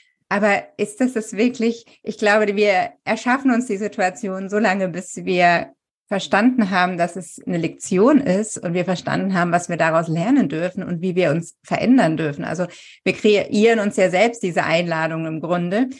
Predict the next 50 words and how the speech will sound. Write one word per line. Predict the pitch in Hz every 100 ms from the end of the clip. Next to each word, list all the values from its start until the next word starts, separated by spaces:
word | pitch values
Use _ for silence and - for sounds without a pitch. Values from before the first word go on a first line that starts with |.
| - _ -
Ähm, | 202 196
das | 190
Leben | 196 220
schickt | 214 247 -
sie | 190
uns | 190 -
dann, | 247 196
weil | 196 202
wir | 185
danach | 180 180 -
rufen. | 190 247 285 220 254 214 - -
<laughs> | - - - - - -
Und | 208 185
ja, | 170 170 220 262 277 - _
tatsächlich | - 190 - 180 185 220 226
habe | 208 202
ich | -
auch | 196
die | 190
Erfahrung | 170 180 165 180 170
machen | 165 185
dürfen, | 170 160 185 160
dass | 165 -
das | 156
Leben, | 160 160 170 180 180 175 _ _ _ _ -
ähm, | 170 170 170 170 170 -
im | 180
Außen | 165 170 185
sich | 175 -
dem | 170 170
fügt, | - 170 -
was, | 165 165 -
äh, | - - - - 170
die | 175
Seele | 160 175 175
sich | 165 170
wünscht | 156 160 -
und | 180 156
dass | 156
die | 170 156
Seele, | 156 160 170 180 160
wenn | 160
sie | 156 156
nicht | 151 147
gehört | 165 147 151 -
wird, | 156 156
wie | 151
ein | 151 160
kleines | 165 156 156 147
Kind | - 156 147